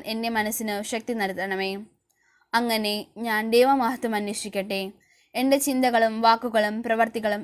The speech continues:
വിശുദ്ധീകരിക്കപ്പെട്ട് ഞാൻ ദൈവത്തിൻ്റെ സ്വന്തമാകട്ടെ. മാതാവിനോടുള്ള ജപം. പരിശുദ്ധ കന്യകാ മറിയമേ, എൻ്റെ ഹൃദയത്തെ അങ്ങയുടേതായി സ്വീകരിക്കണമേ. പുണ്യം കൊണ്ട് അലങ്കരിച്ച വിശുദ്ധിയുടെ ഒരു പുഷ്പവലയം കൊണ്ട്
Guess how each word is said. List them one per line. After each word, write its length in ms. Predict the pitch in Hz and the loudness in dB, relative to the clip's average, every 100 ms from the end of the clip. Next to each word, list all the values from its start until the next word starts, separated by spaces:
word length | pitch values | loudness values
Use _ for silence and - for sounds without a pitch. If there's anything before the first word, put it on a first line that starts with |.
| 220 | -6
വിശുദ്ധീകരിക്കപ്പെട്ട് 920 | 233 226 262 262 254 254 214 - 214 208 - _ _ - | -6 -2 2 2 2 -2 -4 -2 -2 -2 -8 _ _ -6
ഞാൻ 260 | 240 226 226 | 2 2 4
ദൈവത്തിൻ്റെ 540 | 233 240 240 233 220 220 | 2 2 0 -2 -2 -2
സ്വന്തമാകട്ടെ. 840 | 233 220 226 214 185 185 190 196 190 _ _ _ _ _ _ _ _ _ - | 0 -2 0 -2 -2 -4 -4 -4 -6 _ _ _ _ _ _ _ _ _ -2
മാതാവിനോടുള്ള 760 | 247 247 262 269 262 254 240 208 | 0 4 4 4 2 2 2 0
ജപം. 360 | 208 190 202 196 _ _ _ _ - | -2 0 0 -2 _ _ _ _ -2
പരിശുദ്ധ 380 | 269 285 294 285 | 2 2 2 2
കന്യകാ 340 | 269 247 240 240 | 2 2 2 2
മറിയമേ, 420 | 233 214 214 214 208 202 - | 2 2 0 -2 -6 -8 -8
എൻ്റെ 180 | 240 247 | 0 2
ഹൃദയത്തെ 580 | 277 254 226 214 208 214 214 233 | 2 0 0 0 -2 -2 -2 -2
അങ്ങയുടേതായി 720 | 233 240 247 240 233 214 208 | -2 0 2 2 4 4 2
സ്വീകരിക്കണമേ. 720 | - 220 208 196 196 196 208 208 202 _ _ _ _ _ - | -2 -2 -2 -2 -4 -4 -4 -6 -8 _ _ _ _ _ 2
പുണ്യം 300 | 277 285 302 | 4 6 4
കൊണ്ട് 160 | 294 262 | 4 4
അലങ്കരിച്ച 520 | 233 233 226 226 - 208 202 - | 4 2 0 0 0 2 2 -2
വിശുദ്ധിയുടെ 560 | 226 240 247 240 220 214 208 | -4 -2 -2 2 2 2 0
ഒരു 180 | 233 233 | 0 0
പുഷ്പവലയം 760 | 214 247 - 285 285 240 233 240 | 0 -2 -2 0 4 4 2 0
കൊണ്ട് 300 | 220 202 | -2 0